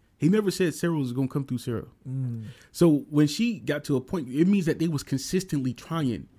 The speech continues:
Speaker 1: to obtain what God had promised them. They got to a point to where they just got fatigued. And she says, "Just take my servant and I'll call the child, like, it'll be your son. And because it's your son, he's the promised seed."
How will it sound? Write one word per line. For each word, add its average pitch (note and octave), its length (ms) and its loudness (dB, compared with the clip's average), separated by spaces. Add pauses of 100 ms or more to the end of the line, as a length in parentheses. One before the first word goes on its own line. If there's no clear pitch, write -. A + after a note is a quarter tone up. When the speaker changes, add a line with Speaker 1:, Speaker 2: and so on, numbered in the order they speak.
(340)
Speaker 1:
to C#3+ 200 0
obtain C#3+ 540 -2
what A#2+ 160 -4
God B2+ 220 -4
had A2+ 220 -10
promised A2 380 -6
them. E2 100 -14 (560)
They C#3+ 100 2
got D#3+ 200 2
to D#3 120 0
a C3+ 40 0
point D#3 260 -2
to C3 60 -6
where B2+ 100 0
they C3+ 80 0
just B2+ 180 -6
got A#2+ 220 -4
fatigued. C3 520 -4
And A#2 100 -6
she - 40 -12
says, B2+ 280 -2
"Just A#2 180 -8
take C#3+ 160 -2
my B2 80 -2
servant E3 480 -2
and B2 120 -4
I'll B2 100 -4
call B2+ 360 -2
the A2 120 -8
child, B2 580 -4
like, A#2 180 -8
it'll B2+ 180 -2
be A#2 100 -2
your B2+ 200 0
son. E3 420 -2 (460)
And A#2+ 220 0
because E3 300 2
it's D3+ 100 -2
your D#3 100 0
son, D#3+ 220 -2
he's C3 200 -2
the A#2 60 -10
promised B2+ 340 -4
seed." B1+ 200 -10